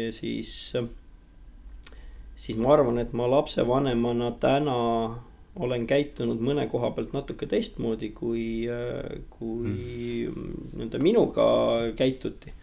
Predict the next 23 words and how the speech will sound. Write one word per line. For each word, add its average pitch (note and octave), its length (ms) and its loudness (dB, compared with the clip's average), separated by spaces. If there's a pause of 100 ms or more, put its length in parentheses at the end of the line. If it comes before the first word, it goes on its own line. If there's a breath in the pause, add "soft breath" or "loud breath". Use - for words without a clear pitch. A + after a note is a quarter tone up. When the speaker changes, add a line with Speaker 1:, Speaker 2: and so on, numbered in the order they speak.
(320 loud breath)
Speaker 1:
Aga - 160 -2
noh, B2+ 80 0
siis C3 200 -2
olid C3+ 160 0
ajad C3 280 2
teised. - 440 -4 (840 loud breath)
Aga - 260 2
mõned F#3+ 240 4
märksõnad A#2+ 560 4
võib-olla A#2+ 360 2
selles D#3 240 2
mõttes, A#2 420 -4
et, - 380 -4
äh, A#2 240 2 (440)
et, A#2 600 -8
äh, A#2+ 500 0 (280)
minu G3 240 2
jaoks A#2 300 0
on, A#2+ 360 0
äh, B2 160 -4 (180)
usaldus B2 460 2
on B2 100 -2
vaikimisi, D3 560 0